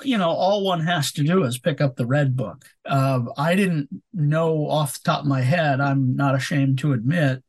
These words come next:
Um, there's a lot I've been, uh, fortunate to learn in doing this, but, uh, I, that, that wasn't something that jumped out at me, but I went to the little, uh, the section on Winged Liberty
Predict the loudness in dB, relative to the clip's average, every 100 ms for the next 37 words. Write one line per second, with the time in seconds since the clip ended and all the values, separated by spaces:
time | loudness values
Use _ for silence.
0 | -2 0 2 0 -4 -10 -16 -14 -4 0
1 | 2 2 0 0 0 -2 0 0 0 -2
2 | -6 _ _ -8 -2 0 0 0 0 2
3 | 0 -2 -2 -2 0 2 0 0 -2 -4
4 | -20 -20 -16 -4 0 2 2 0 0 -2
5 | -2 -4 0 2 2 -2 -4 -2 0 0
6 | 0 0 -2 -2 -2 -2 0 0 0 0
7 | -2 -4 -2 2 2 2 -4 _ -14 -6
8 | 0 0 0 0 2 2 0 0 0 0
9 | 0 2 2 0 -2 -4 -2 0 2 2
10 | 0 -2 -8 -20 -20 -20 _ _ -4 0
11 | 0 2 2 0 0 0 2 0 0 0
12 | 0 0 -2 -6 _ _ _ _ _ _
13 | -4 0 0 0 -2 -4